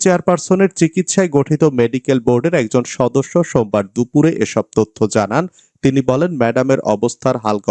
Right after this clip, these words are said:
অবনতি হয়েছে, আইসিইউতে নেওয়া হয়নি, তবে প্রস্তুত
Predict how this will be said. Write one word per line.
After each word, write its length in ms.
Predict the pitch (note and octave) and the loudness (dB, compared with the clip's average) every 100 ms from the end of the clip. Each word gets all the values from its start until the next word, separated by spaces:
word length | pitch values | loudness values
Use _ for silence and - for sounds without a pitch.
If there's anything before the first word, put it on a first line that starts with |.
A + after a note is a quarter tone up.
| G2+ | 0
অবনতি 360 | G#2+ A2 - G#2+ | 0 -2 -4 0
হয়েছে, 300 | A2+ A2 - D3+ - | 0 0 -2 -4 -2
আইসিইউতে 540 | A2 A#2 - C#3+ C#3+ D3 B2 | -4 -2 0 0 2 -2 0
নেওয়া 200 | G2 G2 A2+ | -2 0 0
হয়নি, 320 | G#2+ G#2+ D3+ F#3 - _ - | -2 0 -2 -2 -10 _ -2
তবে 160 | A2+ A2+ - | 0 -2 0
প্রস্তুত 360 | C#3+ - B2 | 0 0 -4